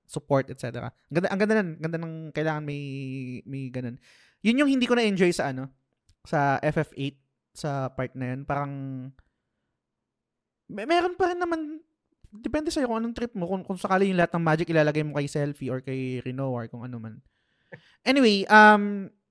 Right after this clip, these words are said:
siguro, to, to, to end our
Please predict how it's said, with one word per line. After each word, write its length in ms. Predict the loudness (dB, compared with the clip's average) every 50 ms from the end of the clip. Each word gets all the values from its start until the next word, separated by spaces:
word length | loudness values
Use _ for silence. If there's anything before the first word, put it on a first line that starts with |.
| _ _ _ _ _ _ _ _ _ _ -8
siguro, 960 | -8 -6 0 2 4 6 6 6 8 8 10 12 12 12 12 10 8 6 2 -4 _ -14 -6 0 4 4
to, 80 | 4 4 4
to, 80 | 2 0 0 -2 -2
to 140 | 0 2 4 4
end 160 | 4 2 2 2
our 640 | 2 4 4 4 4 4 4 4 2 2 2 2